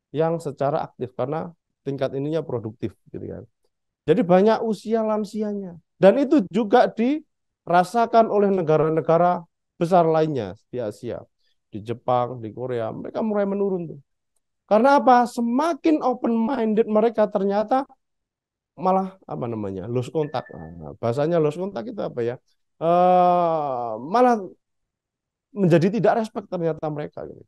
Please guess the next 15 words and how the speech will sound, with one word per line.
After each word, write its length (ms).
Nah, 240
ini 160
yang 160
kemudian 480
mulai 400
dibangun 880
bahwa 240
untuk 320
membangun 800
bagian 560
dari, 480
eh, 320
identitas 640
nasional 800
itu 400